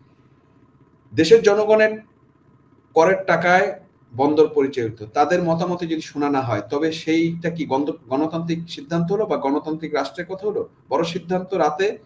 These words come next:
দ্রুত চাপিয়ে দিয়ে এভাবে নেওয়া হলে জনগণের আস্থা ধ্বংস হয়, রাষ্ট্রের নীতি হয় অশরীরী শক্তির খেলায় বন্দী। তার মানে আমরা যেটা দেখছি যে বাংলাদেশের এই, এ, মানুষের মত,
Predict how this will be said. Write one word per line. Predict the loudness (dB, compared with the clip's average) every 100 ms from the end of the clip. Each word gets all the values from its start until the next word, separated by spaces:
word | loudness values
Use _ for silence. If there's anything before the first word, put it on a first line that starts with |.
| _ _
দ্রুত | 0 0 0
চাপিয়ে | 0 0 0
দিয়ে | 2 2
এভাবে | 2 0 0 0
নেওয়া | 0 2
হলে | 2 2
জনগণের | 0 -2 0 -2 -2
আস্থা | -6 -10 -4 -2
ধ্বংস | -2 -4 -4 -4
হয়, | 0 0 0 -10 _ _ _ -2
রাষ্ট্রের | 0 0 -2 -2
নীতি | -2 -2
হয় | 0 0 0 -8 _ _ -4
অশরীরী | -2 0 2 2 2
শক্তির | -2 -2 -4 -4
খেলায় | -2 2 2 0 -8
বন্দী। | -8 -6 -6 -10 _ _ -4
তার | 0 2
মানে | 0 -2 -10 _
আমরা | -2 2 0
যেটা | 0 -2
দেখছি | -2 -4 -8 -4
যে | -2 -2 -2
বাংলাদেশের | -4 -2 -2 -2 -4 -4 -4
এই, | -2 -4 -6 -16 -12
এ, | -10 -10 -16 -20 _ _ -6
মানুষের | -4 -2 0 0 -2 -16 -2
মত, | 2 4